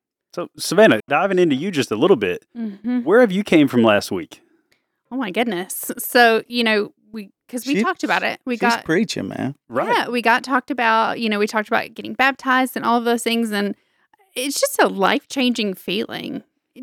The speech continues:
Speaker 2: Just the way I wake up every day and kind of look at everything, it, it feels different. And I know that kinda sounds crazy, especially
Speaker 3: No.
Speaker 2: I would have thought that a couple of weeks
Speaker 3: Sounds
Speaker 2: ago.
Speaker 3: awesome.
Speaker 2: Sure, you feel different or things look different, but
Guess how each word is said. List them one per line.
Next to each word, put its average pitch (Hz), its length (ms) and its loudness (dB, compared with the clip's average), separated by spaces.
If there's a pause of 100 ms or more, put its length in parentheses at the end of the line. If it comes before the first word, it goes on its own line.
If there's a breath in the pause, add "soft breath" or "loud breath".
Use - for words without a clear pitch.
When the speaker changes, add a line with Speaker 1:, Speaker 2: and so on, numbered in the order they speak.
Speaker 2:
Just - 260 -2
the 233 80 2
way 226 180 0
I 240 80 2
wake 214 220 0
up 214 140 -4
every 208 260 -2
day 190 420 -2
and 185 260 -4 (240 soft breath)
kind 294 140 2
of 220 80 -4
look 220 300 -2
at 214 100 -2
everything, 196 560 -6
it, - 220 -8
it 240 180 -6
feels 247 300 0
different. - 320 -10
And 202 80 -6
I 208 40 -2
know 214 160 2
that - 140 0
kinda 208 220 -8
sounds 240 280 2
crazy, 202 460 -2
especially 240 480 2
Speaker 3:
No. 208 40 0
Speaker 2:
I 233 60 0
would 233 120 0
have 214 100 -4
thought 220 220 -4
that 202 100 -4
a - 40 -10
couple 208 260 -6
of 190 80 -6
weeks 220 80 -4
Speaker 3:
Sounds 208 160 -6
Speaker 2:
ago. 196 220 -4
Speaker 3:
awesome. 208 120 -2
Speaker 2:
Sure, 208 400 -2
you 196 160 -4
feel 208 200 -2
different 190 440 -4
or 208 80 -6
things 220 300 -4
look 220 180 -2
different, - 480 -8
but - 220 0